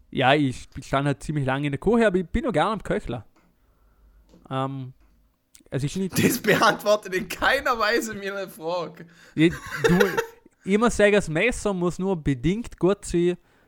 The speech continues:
Speaker 1: Ähm, ich sag, es ist die Hand des Koches, die die Klinge führt. Ähm,
Speaker 2: Hallo,
Speaker 1: das
Speaker 2: hallo.
Speaker 1: dann ein gutes
Speaker 2: Okay.
Speaker 1: Ergebnis ist und, <laughs> aber ich studiere ja schon lange die Klinge.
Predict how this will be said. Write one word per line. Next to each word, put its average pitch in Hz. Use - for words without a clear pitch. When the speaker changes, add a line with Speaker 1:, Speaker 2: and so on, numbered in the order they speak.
Speaker 1:
Ähm, 139
ich 143
sag, 156
es 147
ist 160
die 147
Hand 151
des -
Koches, 156
die 143
die 135
Klinge 156
führt. 156
Ähm, 123
Speaker 2:
Hallo, 151
Speaker 1:
das 131
Speaker 2:
hallo. -
Speaker 1:
dann 147
ein 143
gutes 151
Speaker 2:
Okay. 139
Speaker 1:
Ergebnis 156
ist 160
und, 139
<laughs> -
aber 135
ich 143
studiere 147
ja 139
schon 131
lange 131
die 156
Klinge. 143